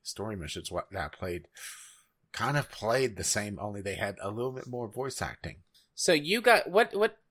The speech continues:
Speaker 2: level, or what did you get to? Like, what was the last story mission you did, or what was your,
Speaker 1: Uh,
Speaker 2: and,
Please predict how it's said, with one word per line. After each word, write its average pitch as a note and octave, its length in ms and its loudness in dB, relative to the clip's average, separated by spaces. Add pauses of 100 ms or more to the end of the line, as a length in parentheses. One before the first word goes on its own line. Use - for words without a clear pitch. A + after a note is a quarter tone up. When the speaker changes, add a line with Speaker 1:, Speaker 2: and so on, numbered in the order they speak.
(120)
Speaker 2:
level, C#3 600 -2
or C3+ 100 4
what E3 160 6
did G3 160 4
you D3 80 -4
get C3 200 2
to? A#2 100 -4
Like, G#2+ 180 -4
what C#3 80 -4
was D#3 120 -6
the D#3 60 0
last C3+ 220 2
story B2+ 220 -2
mission B2+ 280 -6
you B2 80 -6
did, A#2+ 300 2
or A2 80 0
what A#2+ 200 2
was A#2 140 -4
your, A2+ 160 4
Speaker 1:
Uh, C3+ 400 12
Speaker 2:
and, C#3 160 4